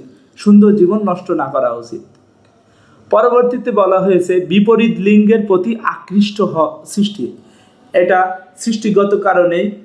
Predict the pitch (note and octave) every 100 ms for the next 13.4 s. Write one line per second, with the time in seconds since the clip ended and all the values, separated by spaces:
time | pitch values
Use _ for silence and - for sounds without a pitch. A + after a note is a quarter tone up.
0 | - G#3 G3 F#3+ F3+ F3+ F3 F#3 F#3 F3
1 | F#3 F3+ F#3 E3+ E3+ F3+ D#3+ F3+ E3+ F3
2 | F#3 F3+ F3 F#3 F#3 F3+ F3 E3 D#3 C3+
3 | E3 A3 A3 G3 - F#3 F3 D3 A2+ -
4 | - _ _ _ _ - F3+ A3+ A3+ F#3
5 | F#3 G#3+ A3 A3+ G#3+ G#3 D3+ D#3 E3 F3+
6 | G3+ G3+ F#3+ G3 G#3 G#3 G#3 G#3 G#3 G#3
7 | G3+ G3 G3+ G3+ - - F#3 F#3 F#3 F#3
8 | F3+ F#3+ G3+ G#3 G3+ F3+ F3+ F3+ F3+ F3+
9 | F3+ F3 F3 E3+ - _ _ - - D3
10 | D#3+ E3+ F3 F#3 F#3 F#3+ F#3 F#3 - G3+
11 | F#3+ F#3+ F3 E3 D#3 D3 D3+ D3 D3+ C3+
12 | D3 C#3 - - _ _ _ _ _ _
13 | - D3 D3+ C#3+